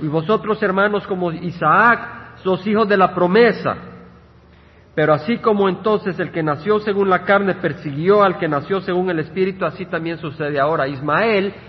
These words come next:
el hijo de la esclava, perseguía a Isaac, se burlaba de Isaac y lo rechazaba al hijo de la promesa. Y aún así ahora, el que es hijo de Dios, el que está buscando seguir al Señor,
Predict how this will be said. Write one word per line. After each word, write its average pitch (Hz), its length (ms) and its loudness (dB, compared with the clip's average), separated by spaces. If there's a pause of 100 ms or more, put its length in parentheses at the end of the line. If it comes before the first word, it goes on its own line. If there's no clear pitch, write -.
(140)
el 151 160 -2
hijo 190 220 0
de 202 100 -2
la 208 100 -4
esclava, 196 560 -2
perseguía 170 480 -4
a 190 40 0
Isaac, 185 480 -2 (380)
se - 140 -2
burlaba 156 460 0
de 196 120 0
Isaac 196 520 0 (600)
y 170 200 -8
lo 147 600 -6
rechazaba 170 1080 -4
al 147 200 -4
hijo 170 240 -4
de 170 80 0
la 139 180 -2
promesa. 147 580 -6
Y 165 120 -6
aún 196 300 0
así 220 260 -6
ahora, 214 460 -6 (1080)
el 151 200 -4
que 202 220 0
es 202 200 -10
hijo 233 320 0
de 240 140 -4
Dios, 175 420 -4 (800)
el 156 160 -8
que 156 80 -8
está 196 200 -4
buscando 214 680 0
seguir 196 320 -4
al 208 120 -4
Señor, 170 600 -6